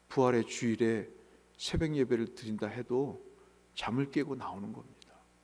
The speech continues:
왜냐하면 그분이 죽었지만 사랑하기 때문에 그러는 겁니다.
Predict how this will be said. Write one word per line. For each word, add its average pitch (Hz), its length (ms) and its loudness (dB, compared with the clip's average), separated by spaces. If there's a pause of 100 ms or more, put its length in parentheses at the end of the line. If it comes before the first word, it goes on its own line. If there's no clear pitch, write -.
(1400)
왜냐하면 151 220 0
그분이 160 640 2
죽었지만 131 880 0 (440)
사랑하기 135 580 -4
때문에 104 540 -2 (360)
그러는 113 360 -4
겁니다. - 300 -18